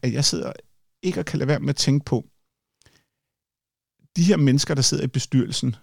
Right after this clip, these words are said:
i Bolin, det er jo alle sammen nogen, der sidder i administrationsselskaber, eller sidder og betjener medlemsorganisationer. Vi kan tage næstformanden, han er forbundssekretær i tre F. Det vil sige, han sidder jo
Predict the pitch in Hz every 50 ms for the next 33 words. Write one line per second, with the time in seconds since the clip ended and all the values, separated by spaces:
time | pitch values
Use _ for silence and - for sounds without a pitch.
0 | _ _ _ - 110 - 117 107 101 101 - _ _ _ _ _ _ _ _ -
1 | 160 160 151 147 170 170 - 160 - - 143 139 139 135 147 165 170 156 156 -
2 | - - 143 123 120 117 110 117 117 - 127 120 - - - - - - - 113
3 | 104 - - 110 - - - - - 120 113 - - - 156 - 131 139 - -
4 | 117 - 120 - - - 147 - - 131 127 120 110 120 127 123 110 110 - 107
5 | 101 - 101 95 92 98 95 - - 76 76 - - - - - - - - _
6 | _ - 117 117 113 - 120 117 117 120 123 - - 127 113 107 107 - - -
7 | 110 95 120 123 123 113 95 - - 113 117 117 131 117 113 - - 107 - 101
8 | - - - - - - - 101 - - - 98 - 101 - - _ _ _ _
9 | _ _ _ _ _ _ _ - - 113 117 110 - 123 117 110 120 120 123 -
10 | - - 113 120 117 113 107